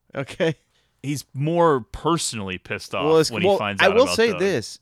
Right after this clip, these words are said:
Speaker 1: He does treat this case like he has this chip on his shoulder, not knowing, like, that part of the backstory. He almost does seem like he's taking this stuff personally.
Speaker 2: Yeah, although he wouldn't feel that way until he finds out that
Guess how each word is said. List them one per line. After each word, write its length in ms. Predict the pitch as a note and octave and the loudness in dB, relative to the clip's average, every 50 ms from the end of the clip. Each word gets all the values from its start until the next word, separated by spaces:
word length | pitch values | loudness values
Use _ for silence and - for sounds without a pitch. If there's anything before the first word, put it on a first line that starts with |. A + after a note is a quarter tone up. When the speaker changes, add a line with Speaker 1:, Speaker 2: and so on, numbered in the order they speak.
| _ | _
Speaker 1:
He 160 | - D3+ F#3+ | -6 -6 -6
does 360 | E3+ C#3 E3 E3 F#3 A3 - - | 0 2 4 4 4 2 0 -2
treat 240 | - - F#3+ E3 | -4 -6 -6 -4
this 200 | - D#3 C#3 - | -2 -4 -4 -4
case 340 | - - - C3+ C3+ B2+ - B2+ | -4 -2 0 0 0 0 -2 -4
like 140 | A2 G#2 | -4 -2
he 100 | - A2 | -2 -4
has 300 | G#2 G#2+ G#2 G#2 G2+ - | -2 0 0 0 -2 -2
this 180 | - G#2 F#2 - | -6 -8 -8 -8
chip 280 | - - - A#2 - - | -10 -8 -8 -6 -4 -4
on 100 | G2 F#2+ | -4 -4
his 100 | F#2+ F#2+ | -4 -6
shoulder, 240 | - G#2 G2 F#2+ F#2+ | -6 -6 -6 -4 -4
not 300 | G2+ A2+ A#2+ A#2 - - | 0 0 0 0 -2 -2
knowing, 360 | G#2 A2+ A2+ A#2 A2+ G#2+ G2 | -4 -2 0 0 0 -2 -4
like, 180 | F#2+ F#2+ F#2+ - | -6 -8 -6 -2
that 320 | - G#2+ G#2 G2+ F#2+ - _ _ _ _ _ _ _ | 0 0 2 0 0 -4 _ _ _ _ _ _ _
part 200 | - A2+ G#2 G2+ | -2 0 0 0
of 60 | F#2 | -2
the 80 | F#2 E2+ | -4 -4
backstory. 600 | G2+ G2 G2 G2+ - - - G2 F2 E2+ D2+ - - _ _ _ _ | -2 -2 -2 -4 -6 -10 -10 -8 -8 -8 -8 -10 -14 _ _ _ _
He 240 | - E3 F3 D#3+ D#3 - | -2 -2 -2 -2 -2 2
almost 460 | C#3+ D3+ - G3+ G#3 G3 E3+ B2 - | 2 2 4 4 2 0 0 -2 -2
does 260 | - B2+ B2+ C3 B2+ A#2+ | 0 0 2 2 0 -2
seem 260 | - - C3 C3 B2 A#2+ | -4 -6 -6 -4 -4 -4
like 160 | A2 G2+ - | -4 -4 -4
he's 160 | A#2 G#2 - | -6 -8 -8
taking 380 | - - G#2+ G#2+ - A#2 A2 G#2+ | -6 -6 -6 -6 -6 -8 -8 -8
this 140 | G#2+ G2 | -8 -8
stuff 300 | - - G#2+ G2+ - _ | -8 -8 -8 -8 -8 _
personally. 640 | - - G#2+ G#2+ G#2 - - G2 F2 - C#2+ G2 - _ _ _ _ _ _ _ _ _ _ | -10 -8 -8 -6 -8 -10 -12 -14 -14 -12 -14 -14 -16 _ _ _ _ _ _ _ _ _ _
Speaker 2:
Yeah, 460 | - C3 D3 D3+ C#3 B2 G#2 F#2 F2+ E2+ _ | -12 -8 -4 -2 -2 -2 -2 -4 -6 -10 _
although 280 | - C3+ D3 D3+ E3 D3+ | 0 2 4 6 6 6
he 120 | D#3+ F3+ | 6 2
wouldn't 460 | E3 D3 D#3 D#3+ D3+ C3+ B2 A#2 - _ _ _ _ _ _ _ _ _ - | 0 -2 -2 -4 -4 -4 -10 -16 -18 _ _ _ _ _ _ _ _ _ -20
feel 340 | B2 - - - C#3+ C#3 C3 | -20 -20 -10 -6 -4 -2 -2
that 120 | B2 A#2+ A2+ | -2 -2 -2
way 200 | A#2 A2+ G#2 G#2 | -4 -4 -4 -6
until 260 | G#2 G#2 - B2 G#2 | -6 -8 -8 -8 -8
he 100 | G2 G2+ | -8 -10
finds 380 | F2+ - - G#2+ F#2+ F#2 F2+ G2 | -12 -12 -10 -10 -10 -10 -10 -10
out 280 | F#2+ F#2 F2+ F2+ F2+ - | -10 -10 -10 -12 -12 -14
that 240 | G2+ F2 E2+ E2 | -16 -16 -16 -18